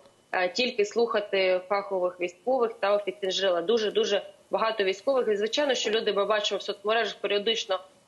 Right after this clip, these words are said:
когось репостять, але, е, як, чим більше Запоріжжя зараз є під увагою медійників, тим більше, е,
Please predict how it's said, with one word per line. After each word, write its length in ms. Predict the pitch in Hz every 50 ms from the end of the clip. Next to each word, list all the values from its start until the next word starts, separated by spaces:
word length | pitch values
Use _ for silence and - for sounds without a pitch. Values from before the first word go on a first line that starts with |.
| _ _ _
когось 400 | - 226 214 214 233 226 233 -
репостять, 800 | 208 208 208 - 233 262 285 302 294 - - 233 208 208 - -
але, 480 | - 185 190 190 202 220 226 226 220 220 220 - - - - -
е, 300 | 196 196 196 196 185 - -
як, 220 | 220 208 226 226 - - - - - - -
чим 220 | - - 240 233 220
більше 420 | 233 254 247 - - - 226 214
Запоріжжя 840 | 202 208 214 214 - 220 220 233 220 202 208 208 196 196 190 190 185
зараз 420 | 180 214 208 208 208 202 202 202
є 160 | 208 202 190
під 240 | 196 - 208 185 185
увагою 380 | 196 190 214 214 220 208 202 190
медійників, 540 | 202 202 185 214 269 285 254 220 180 170
тим 180 | - - 220 190
більше, 340 | 185 220 226 208 - - 208
е, 80 | 196